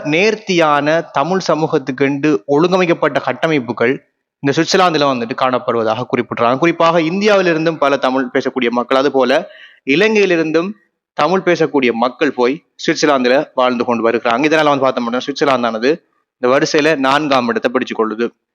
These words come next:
இதுல மூன்றாம் இடம் பார்த்தோம்னு சொன்னா ஜெர்மனி. ஜெர்மனியை பொறுத்த மட்டும் எங்களுக்கு தெரியும், அந்த காலத்திலிருந்து, புராதன காலத்திலிருந்தே மிகவும் பழமை வாய்ந்த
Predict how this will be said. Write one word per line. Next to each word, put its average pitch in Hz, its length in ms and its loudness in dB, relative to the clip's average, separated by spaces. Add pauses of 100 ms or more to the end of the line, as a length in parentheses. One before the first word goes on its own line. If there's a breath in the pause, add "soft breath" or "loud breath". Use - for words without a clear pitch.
(320)
இதுல 220 240 4
மூன்றாம் 220 520 2
இடம் 165 180 2
பார்த்தோம்னு 127 440 0
சொன்னா 120 180 -4 (100)
ஜெர்மனி. 113 440 -2 (760)
ஜெர்மனியை 254 520 2
பொறுத்த 185 240 0
மட்டும் 151 200 0
எங்களுக்கு 127 240 -2
தெரியும், 123 360 -2 (720)
அந்த 214 340 2 (140)
காலத்திலிருந்து, 151 600 0 (140)
புராதன 214 500 2
காலத்திலிருந்தே 143 800 0 (400)
மிகவும் 190 640 0
பழமை 156 320 2
வாய்ந்த 135 380 2